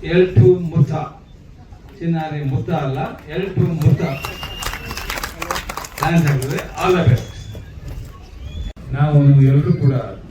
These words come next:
ಎಲ್ ಟು ಮುತ್ತ ಟ್ರೈಲರ್ ಲಾಂಚ್ ನೋಡಿದ್ವಿ. ಆ ಟ್ರೈಲರ್ ನೋಡಿದಾಗ ನಿಜವಾಗ್ಲೂ ಕೂಡ ಬಹಳ ಖುಷಿ ಕೊಡ್ತಾ ಇದೆ. ಎಲ್ಲ ನಾನು ನೋಡಿದ ಮಟ್ಟಿಗೆ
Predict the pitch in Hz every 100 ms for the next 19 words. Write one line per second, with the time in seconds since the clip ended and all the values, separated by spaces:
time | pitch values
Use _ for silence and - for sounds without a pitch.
0 | - - - 127 147 151 156 156 147 135
1 | - 131 - - - - - - - -
2 | - - - - - 156 156 147 131 127
3 | - 123 127 123 123 131 - - - -
4 | - - - - - - 160 156 190 185
5 | 170 160 151 143 139 135 131 135 139 143
6 | 135 139 123 117 113 110 - 131 160 160
7 | - - 110 110 120 - - - - -
8 | - - 156 170 165 151 143 151 165 -
9 | - 165 180 190 196 180 175 180 147 117